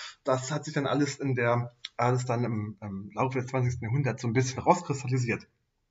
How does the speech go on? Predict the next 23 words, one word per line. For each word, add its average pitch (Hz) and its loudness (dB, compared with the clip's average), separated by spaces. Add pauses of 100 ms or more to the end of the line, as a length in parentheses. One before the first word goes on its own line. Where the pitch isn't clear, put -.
(1120)
Ähm, 147 8 (1120)
ja, 107 4
jetzt 151 -2
gehen 196 4
wir 202 2
noch 190 4
mal 160 6
so 156 4
ein 156 2
bisschen 190 0
auf - -2
die 131 -2
deutsche 233 0
Geschichte 220 0
ein, 160 4
wie 160 6
es 156 0
eigentlich 135 0
in 120 -2
Deutschland 226 2
so 170 -2
vonstatten 175 -2
gegangen, 160 2